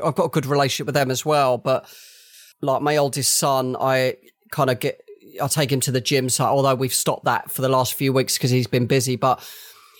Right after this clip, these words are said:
it was very important to me to be there for my youngest daughter and, and do the school run. So when I say logistics, I just mean finding somewhere to live nearby, essentially,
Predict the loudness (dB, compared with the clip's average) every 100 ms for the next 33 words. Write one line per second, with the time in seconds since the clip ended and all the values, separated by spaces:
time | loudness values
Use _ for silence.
0 | -6 -2 0 0 0 2 2 2 0 2
1 | 2 2 -2 0 2 2 0 0 0 0
2 | 0 0 0 -2 -2 2 4 2 0 -6
3 | _ -4 -2 0 2 0 0 -2 0 2
4 | 2 0 0 2 2 0 0 0 0 2
5 | 0 0 -2 0 0 0 0 0 0 -4
6 | -10 _ -20 -20 -20 -20 -8 -2 0 0
7 | -2 0 0 2 0 0 2 2 2 0
8 | 0 0 0 0 0 0 0 0 2 0
9 | -2 -2 0 2 2 2 2 0 -2 -8
10 | _ _ _ _ _ _ -4 0 2 0
11 | 2 2 2 2 2 2 0 -4 -2 0
12 | 0 0 0 2 0 -4